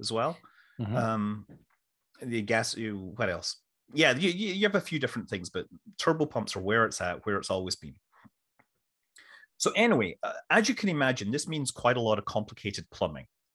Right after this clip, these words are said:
Speaker 1: You have propellant lines, o-, oxygen lines.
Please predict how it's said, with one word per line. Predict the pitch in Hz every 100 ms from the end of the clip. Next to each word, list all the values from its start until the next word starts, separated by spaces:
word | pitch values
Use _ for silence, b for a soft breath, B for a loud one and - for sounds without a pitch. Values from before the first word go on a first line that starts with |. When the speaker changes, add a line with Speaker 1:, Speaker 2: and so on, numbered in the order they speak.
| -
Speaker 1:
You | 107 101
have | 101 98 90 - _ _ _ _ _
propellant | - - 165 185 160
lines, | 151 151 151 147 131 -
o-, | 123 - - -
oxygen | 127 - 139 143 135
lines. | 131 131 131 131